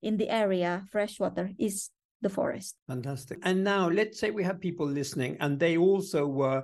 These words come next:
Speaker 2: thinking or working on protecting a forest. What message would you give them to say, you know, think about doing this so that they could succeed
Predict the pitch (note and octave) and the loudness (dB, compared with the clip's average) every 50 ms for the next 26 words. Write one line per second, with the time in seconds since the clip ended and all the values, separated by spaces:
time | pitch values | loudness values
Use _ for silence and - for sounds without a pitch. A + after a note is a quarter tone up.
0 | - - G#3 G#3 F3+ - G3+ F#3+ F#3 F#3 E3+ C#3 C3+ C3+ D3 F3 F#3+ F#3 F3+ - | 4 4 4 4 4 6 6 8 8 8 6 4 4 4 6 6 6 6 4 2
1 | F#3+ D#3+ D3+ D3+ D3 C#3 - C#3+ - - - - - - - D#3 D3 C#3+ C3 - | 0 0 2 0 0 0 -2 -4 -2 -2 -2 -2 -2 -2 -2 0 0 0 0 2
2 | - E3+ D#3 C3+ C3 C3+ C3 - - D#3 F#3 A3+ A3+ - G3 F#3+ F#3+ G3+ G#3 F#3+ | 2 2 4 4 2 0 -2 -4 0 2 2 2 2 0 -4 -2 0 0 -2 -2
3 | - - G3 E3+ C#3+ D3 D3 E3+ E3+ C3 B2 D3 D#3+ D3 B2+ C#3+ F3 F#3+ E3 C#3+ | 0 0 0 0 0 0 2 2 2 2 0 -2 -2 -2 0 2 2 2 2 2
4 | A#2 C#3 C#3 C3+ C#3 C#3 C#3 C#3 D3 D3+ D3+ - - D3+ C3 - - E3 C#3+ C#3+ | 2 2 2 2 2 0 -2 -4 -6 -8 -8 -4 -4 -4 -2 0 2 4 4 6
5 | C#3+ C#3 C#3 C#3+ C#3+ C#3 C#3+ C#3+ D3+ D3 C3 D3+ - F#3+ F3+ - - D#3 D#3+ D#3 | 6 4 4 2 2 2 0 0 -2 -2 -4 0 0 0 0 2 2 2 2 2
6 | D3+ D#3 D3 D3+ C#3 C#3+ D3+ E3 C#3 B2+ - - C3+ A#2+ C3+ C3+ - D#3+ D3 D3 | 2 0 0 0 2 2 2 2 0 0 -2 -4 -4 -2 -2 0 2 2 2 2
7 | C3+ D3 - C#3+ A#2+ - - - - - - - - - G3 F#3+ E3 C3 B2+ B2+ | 2 0 -2 -4 -4 -2 -4 -6 -6 -6 -6 -6 -6 -4 -4 -2 0 2 2 2
8 | C#3+ D#3 E3+ E3+ - | 0 0 -2 -6 -12